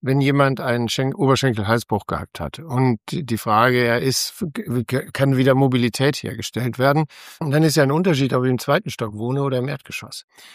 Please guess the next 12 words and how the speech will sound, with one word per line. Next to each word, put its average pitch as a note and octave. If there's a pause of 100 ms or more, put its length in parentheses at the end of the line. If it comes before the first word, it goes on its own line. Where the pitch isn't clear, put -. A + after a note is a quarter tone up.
(880)
Und C#3+
das C#3
Therapieziel C3
ist A2
natürlich C3
auch C3
ein C#3
anderes. A#2+
Oder C3+
wenn C3+
jemand C3+
den, B2+